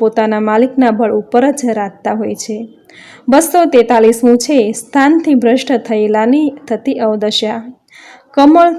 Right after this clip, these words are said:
તળાવ કે સરોવરમાં પોતાના સ્થાન ઉપર સ્થિત હોય ત્યારે તેને સહકાર આપનારના તેના બે મિત્ર જળ અને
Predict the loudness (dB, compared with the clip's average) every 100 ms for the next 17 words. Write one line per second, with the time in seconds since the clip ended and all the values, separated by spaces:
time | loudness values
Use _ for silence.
0 | 2 4 4 0 -2 -4 -2 0 2 4
1 | 2 0 -2 -6 -6 -6 -6 -8 -8 -2
2 | 0 0 -2 -4 -4 -4 -6 -4 -2 0
3 | 2 2 0 -12 -20 -20 _ 2 4 4
4 | 2 -2 -4 -2 -2 0 -2 -2 -4 -2
5 | 0 2 2 0 -4 -2 -2 0 2 4
6 | 4 2 0 -4 -6 -4 -2 0 -2 -2